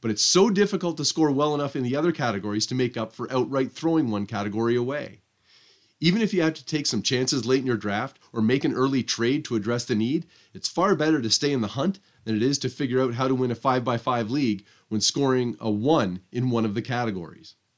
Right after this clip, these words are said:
In head-to-head, it's a little different. You can get away with being obviously inferior in one category because whether you lose by one or ten,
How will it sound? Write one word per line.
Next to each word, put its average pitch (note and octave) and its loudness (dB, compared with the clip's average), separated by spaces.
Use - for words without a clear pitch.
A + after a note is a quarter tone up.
In A2 0
head-to-head, E3 2
it's D#3+ 0
a D3+ -6
little E3 4
different. D#3+ -2
You A#2 -6
can B2+ 0
get D#3+ 6
away F3 6
with D#3 6
being C#3+ 4
obviously D3 2
inferior C3 2
in A2 0
one A#2+ -2
category G2 -2
because B2+ -2
whether C#3 0
you C3 2
lose C#3 0
by A#2+ 2
one D#3 0
or A#2+ -6
ten, G3 0